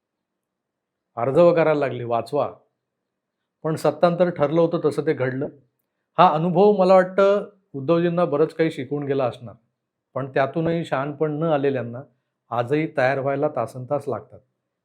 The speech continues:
आणि म्हणून साहेब तयार होत आहेत असं म्हणून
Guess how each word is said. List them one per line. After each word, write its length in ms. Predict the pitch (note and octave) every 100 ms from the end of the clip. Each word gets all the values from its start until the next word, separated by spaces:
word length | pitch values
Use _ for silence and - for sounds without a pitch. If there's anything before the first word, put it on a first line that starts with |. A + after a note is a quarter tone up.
| _
आणि 120 | A#2+
म्हणून 340 | C3 B2+ D#3+ F3
साहेब 300 | D3+ C#3 E3 -
तयार 220 | C3+ E3+
होत 200 | E3+ D#3+
आहेत 140 | D#3 A2+ - _ _ _ _ _ _ _ _ _
असं 200 | A2+ D#3
म्हणून 320 | C3+ D3 D#3